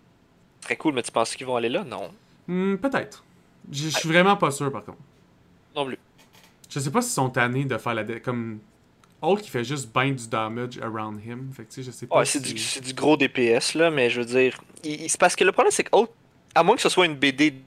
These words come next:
Speaker 1: de Hulk, il amène très peu à l'histoire. Puis il y a d'autres heavy hitters qui ont, qui sont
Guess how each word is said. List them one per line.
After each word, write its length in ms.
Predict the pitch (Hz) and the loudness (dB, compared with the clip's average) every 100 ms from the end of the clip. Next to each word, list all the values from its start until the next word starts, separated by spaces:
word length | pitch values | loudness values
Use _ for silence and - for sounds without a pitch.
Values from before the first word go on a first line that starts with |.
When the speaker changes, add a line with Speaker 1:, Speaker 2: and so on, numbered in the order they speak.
| _ - | _ -20
Speaker 1:
de 240 | 123 143 | 2 4
Hulk, 320 | 151 151 139 170 - | 4 2 0 -2 0
il 80 | 135 | 2
amène 260 | 131 135 131 | 4 4 0
très 300 | - - 160 | 0 2 2
peu 240 | - 156 | 2 2
à 60 | 131 | 2
l'histoire. 520 | 110 - 117 113 160 _ _ _ _ _ _ _ | -2 -6 -2 -2 -2 _ _ _ _ _ _ _
Puis 140 | - | -14
il 80 | 143 | 0
y 40 | 151 | 6
a 80 | 165 | 6
d'autres 540 | 147 165 185 196 - | 8 8 6 2 -4
heavy 340 | 147 156 147 165 | 4 4 4 2
hitters 580 | 156 139 156 151 156 160 | 2 2 2 4 2 -2
qui 160 | - | 0
ont, 300 | 135 131 131 | 2 2 0
qui 140 | 135 - | -2 -4
sont 160 | 131 | -4